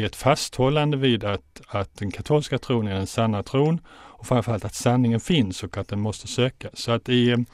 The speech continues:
konciliedeklarationen så är det väldigt tydligt att man säger att, att människan är skapad fri och med samvete och förnuft och, eh, som det står i alla andra <laughs> kyrkliga texter också, och hon är skyldig att söka sanningen.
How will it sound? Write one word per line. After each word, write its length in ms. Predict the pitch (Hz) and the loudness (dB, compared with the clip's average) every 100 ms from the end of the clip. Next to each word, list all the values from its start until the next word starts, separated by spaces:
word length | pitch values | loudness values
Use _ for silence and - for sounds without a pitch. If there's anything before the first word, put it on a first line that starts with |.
| - - - - _ | -16 -20 -20 -20 _
konciliedeklarationen 1120 | - 120 147 123 113 117 - 127 123 156 147 | -2 2 4 4 4 0 0 0 2 2 2
så 240 | 135 135 127 | 0 2 2
är 80 | 120 | 2
det 80 | |
väldigt 460 | 113 123 117 117 101 | -2 -4 -2 0 -2
tydligt 480 | - 135 131 101 - | 0 0 2 -2 -4
att 240 | 98 - | -4 -4
man 240 | 107 98 95 | -4 -4 -4
säger 460 | - 104 95 92 | -4 -4 -4 -8
att, 140 | 95 - - - - _ _ _ _ | -12 -14 -20 -20 -20 _ _ _ _
att 380 | - 101 98 - | -6 -4 -4 -2
människan 840 | 104 120 127 104 - 101 95 98 95 | 2 4 4 2 0 0 0 -4 -4
är 140 | 107 | -4
skapad 480 | - - 143 - 107 | -2 2 2 2 0
fri 560 | - - 117 131 143 123 | -2 -2 2 2 0 0
och 340 | 117 - - - - | -2 -4 -14 -14 -6
med 240 | 107 107 104 | -2 -2 -2
samvete 680 | - 113 120 110 85 - | 2 4 4 2 -6 -6
och 80 | 101 | -6
förnuft 720 | - 117 123 - - - - - | 0 2 2 0 -12 -16 -16 -10
och, 220 | 113 101 _ - | -8 -8 _ -8
eh, 100 | 104 | -6
som 200 | 92 110 | -4 -6
det 80 | 101 | -6
står 260 | - 104 101 | -4 -2 0
i 40 | |
alla 200 | 104 107 | 0 0
andra 320 | 113 104 101 - 101 - | 0 0 -4 -2 -2 -4
<laughs> 260 | - - | -14 -18
kyrkliga 420 | - 131 - 123 | -6 -4 0 -2
texter 400 | - 131 - - | 2 0 0 -2
också, 400 | 120 104 - 101 - - - - _ | 0 0 -4 -8 -8 -14 -20 -20 _
och 260 | 120 - | 4 8
hon 220 | 120 110 117 | 10 10 10
är 60 | |
skyldig 440 | - - 151 156 107 | 6 8 8 6 0
att 140 | 104 | -2
söka 400 | - 131 131 107 | -2 -2 0 -4
sanningen. 600 | - 127 139 127 156 95 | 0 0 4 4 4 0